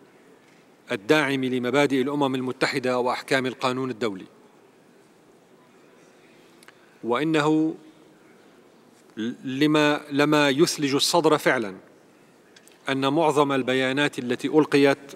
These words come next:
في الجلسة الصباحية قبل التصويت كانت إيجابية في مضمونها، معتدلة في مقاربتها، وكاشفة النوايا الحقيقية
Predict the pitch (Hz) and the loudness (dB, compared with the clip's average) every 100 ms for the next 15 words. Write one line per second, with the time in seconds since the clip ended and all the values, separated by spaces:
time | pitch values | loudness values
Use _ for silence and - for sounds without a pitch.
0 | - - 117 110 139 143 127 - 127 117 | -20 -2 2 4 4 2 -2 -2 0 0
1 | - 143 135 - 135 131 - 135 139 139 | 0 0 0 0 -4 -2 0 0 0 0
2 | - 113 90 - - - - - - - | -2 -4 -6 -12 -20 -20 -20 -20 -20 -20
3 | - - - - - - - - - - | -20 -20 -20 -20 -20 -20 -20 -20 -20 -20
4 | - - - 147 151 143 - - 135 135 | -20 -18 4 6 6 4 2 0 4 6
5 | 127 147 135 127 127 - 143 123 120 135 | 6 4 4 2 0 -4 -4 -2 0 4
6 | 147 143 135 143 151 - - - - - | 6 4 2 -2 -4 -16 -20 -20 -20 -20
7 | - - - - - - - - 123 104 | -20 -20 -20 -20 -20 -20 -16 -4 -2 -2
8 | - 165 143 131 120 110 - 123 117 - | 4 6 6 4 2 -2 -4 -2 -2 2
9 | 127 123 135 - 147 131 135 139 - - | 2 4 2 4 2 2 0 -2 -8 -20
10 | - - - - - - - - - 117 | -20 -20 -20 -20 -20 -20 -20 -20 -4 -2
11 | - 139 135 - 156 143 139 139 135 135 | 4 4 4 2 2 2 2 0 0 4
12 | 139 147 127 - - - 131 151 143 143 | 6 8 6 2 -2 2 2 4 4 4
13 | 139 | 2